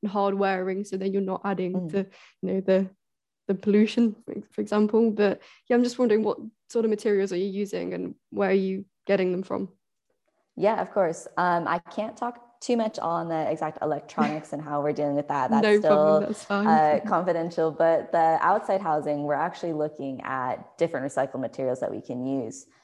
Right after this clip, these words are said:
Speaker 2: Uh, for instance, in our last, uh, prototype, we're actually using, uh, recycled carbon fiber. Um, so we're trying to be as circular as possible with everything that we're creating. Um, and we're gonna be looking at a couple other options going forward as well.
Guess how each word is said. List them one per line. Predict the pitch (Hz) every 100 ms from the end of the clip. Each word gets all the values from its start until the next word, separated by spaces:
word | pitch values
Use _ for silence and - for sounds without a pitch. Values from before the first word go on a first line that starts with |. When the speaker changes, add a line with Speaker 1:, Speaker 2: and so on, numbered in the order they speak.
| _ _ 139
Speaker 2:
Uh, | 139
for | 139 151
instance, | 147 175
in | 143
our | 139 139
last, | 139 139 147 - -
uh, | 131 127
prototype, | - 131 135 107 -
we're | 123
actually | 131 - 135
using, | 143 - 139 131 113
uh, | 120 113
recycled | 127 113 113 - -
carbon | - 123 123 123 -
fiber. | 117 147 202 - _ _ _ _ _ -
Um, | 147 147 117 104 95 -
so | - 151
we're | 147
trying | 147 156 156
to | 160
be | 147 131
as | - 139 143 147
circular | 143 139 131 127
as | 127
possible | 127 127 - 123
with | 120 127
everything | 127 131 113
that | -
we're | 117 123 123 -
creating. | - 120 110 117 113 117
Um, | 123 123 113 120 170 _ _ _ -
and | 143 147 143 139 135
we're | 135 139
gonna | 147
be | 147
looking | 143 143 139
at | 143
a |
couple | - 147 135
other | 135 139
options | 113 113 - -
going | - 120 127
forward | - 117 113 -
as | 127
well. | - - - 147